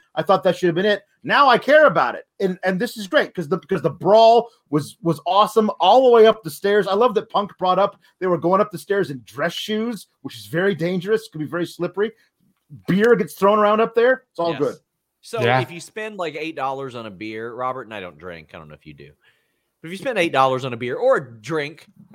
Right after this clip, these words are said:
Speaker 2: but Cody uses it to hit Malachi in the, Malachi in the face on Dynamite,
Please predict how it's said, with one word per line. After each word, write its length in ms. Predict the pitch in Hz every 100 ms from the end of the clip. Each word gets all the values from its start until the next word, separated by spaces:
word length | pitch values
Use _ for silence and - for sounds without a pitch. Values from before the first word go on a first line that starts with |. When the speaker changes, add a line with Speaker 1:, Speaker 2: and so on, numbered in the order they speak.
| _
Speaker 2:
but 260 | 120 180 -
Cody 320 | - 208 208
uses 460 | 170 147 175 170 170
it 160 | 196
to 100 | 143
hit 180 | 143 160
Malachi 460 | 143 147 143 147 139
in 60 |
the, 160 | 135 110 _ - 131
Malachi 400 | 139 139 139 131
in 60 | 123
the 60 |
face 320 | - 120 131
on 140 | 117 110
Dynamite, 540 | 113 127 135 143 143